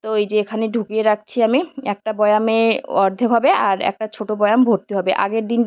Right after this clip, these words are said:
যেটা তৈরি করেছিলাম সেটা কিন্তু শেষ, সেই জন্য এটা করছি। আর এটা যখন শেষ হয়ে যাবে, তখন আমের একটা টক আচার তৈরি করব, যেটা মানে যাতে অনেক দিন থাকে সেরকম, উম, অনুযায়ী আর কি, এ, তৈরি করব আর কি। আহ, মানে অনেক দিন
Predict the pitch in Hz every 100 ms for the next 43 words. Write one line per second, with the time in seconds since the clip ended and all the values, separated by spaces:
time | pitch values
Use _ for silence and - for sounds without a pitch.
0 | 208 226 233 226 226 240 233 254 285 262
1 | 208 220 262 262 269 220 180 - - -
2 | - - 220 220 226 240 - 202 208 202
3 | 180 175 - 175 170 - - 240 247 254
4 | 254 247 233 240 226 220 277 247 202 220
5 | 202 202 202 214 214 208 196 196 202 226
6 | 226 226 214 226 240 240 330 220 196 220
7 | - - - - 208 196 196 190 202 196
8 | 226 208 208 226 240 214 190 285 392 233
9 | 190 196 190 185 185 175 - 185 180 180
10 | 190 190 185 180 175 165 262 403 - -
11 | - - 202 202 202 175 165 175 165 170
12 | 160 - 180 - 240 240 - - 180 180
13 | 185 180 226 254 220